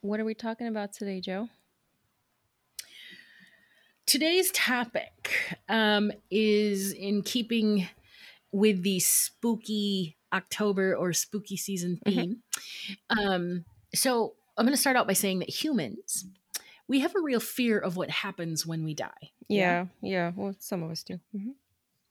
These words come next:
Speaker 2: Right. Like, what's gonna happen to us? Is there a heaven? What's it like? What sort of judgment will I receive in the afterlife? You know,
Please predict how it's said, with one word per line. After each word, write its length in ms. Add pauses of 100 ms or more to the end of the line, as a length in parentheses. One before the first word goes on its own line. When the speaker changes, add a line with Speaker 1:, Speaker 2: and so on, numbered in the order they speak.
(580)
Speaker 2:
Right. 280
Like, 180
what's 200
gonna 160
happen 340
to 140
us? 260
Is 80
there 160
a 40
heaven? 460
What's 220
it 80
like? 380
What 160
sort 180
of 160 (460)
judgment 720
will 180
I 60
receive 560
in 40
the 140
afterlife? 800
You 80
know, 200